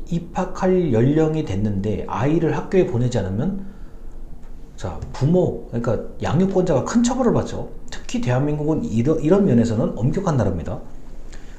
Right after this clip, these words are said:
무조건 나이가 되면 학교를 보내야 돼요. 안 보내면 큰 처벌을 받습니다. 자, 그다음 근로의 권리. 자, 일을 하면,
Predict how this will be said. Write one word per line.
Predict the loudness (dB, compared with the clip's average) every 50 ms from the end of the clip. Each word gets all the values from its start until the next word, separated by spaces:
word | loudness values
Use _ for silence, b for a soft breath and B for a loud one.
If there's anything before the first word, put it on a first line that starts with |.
| B B
무조건 | 2 2 2 2 2 0 0 0 0 0 -2
나이가 | -2 0 2 2 4 4 4
되면 | 2 2 0 0
학교를 | -2 -2 -2 -2
보내야 | 0 0 0 0 0
돼요. | -2 -4 -8 -10 -10 -12 -12 -12 -12 -12 -12 -12 -12 -12 -8 -2
안 | 0 2
보내면 | 4 4 4 4 2 2 0 0
큰 | 0 0 2 2
처벌을 | 2 2 2 2 2 2
받습니다. | 2 0 -2 -4 -6 -6 -6 -8 -8 -8 -8 -10 -10 -10 -10 B B B B B B B B B B B
자, | -2 0 0
그다음 | 2 2 2 2 2
근로의 | 2 2 4 4 6 6 6 6 4
권리. | 4 2 0 -2 -2 -4 -6 -8 -10 -10 -10 -10 -10 -10 -10 -10 -12 -12 -12 -12 -12 -12 -10 -10 -10 -10 -10 -8 -8 -10 -10 -12 -14 -10 -4
자, | -4 -2 -2 -4 -6 -10 -12 -12 -12 B B B B B B B B B B B B -6
일을 | 0 2 4 4 6 4 4
하면, | 4 4 4 2 2